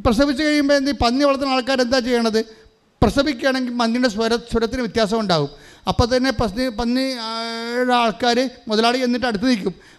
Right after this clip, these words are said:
പ്രസവിക്കണ പ്രസവിക്കണ എടുത്ത് മാറ്റും. അല്ലെങ്കിൽ എന്താ, അല്ലെങ്കിൽ ഗർഭച്ചൂലെന്നും പറഞ്ഞുകൊണ്ട് ഈ സാധനം അതിനെ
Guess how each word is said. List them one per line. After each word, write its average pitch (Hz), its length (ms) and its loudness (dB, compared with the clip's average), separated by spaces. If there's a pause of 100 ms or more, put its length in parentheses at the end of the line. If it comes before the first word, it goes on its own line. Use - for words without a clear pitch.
പ്രസവിക്കണ 240 460 2
പ്രസവിക്കണ 240 340 2
എടുത്ത് 233 220 -2
മാറ്റും. 165 260 -2 (280)
അല്ലെങ്കിൽ 220 280 2
എന്താ, 233 120 0 (500)
അല്ലെങ്കിൽ 247 320 0
ഗർഭച്ചൂലെന്നും 254 680 2
പറഞ്ഞുകൊണ്ട് 247 380 -2
ഈ - 20 -2 (100)
സാധനം 226 280 0
അതിനെ 233 160 -2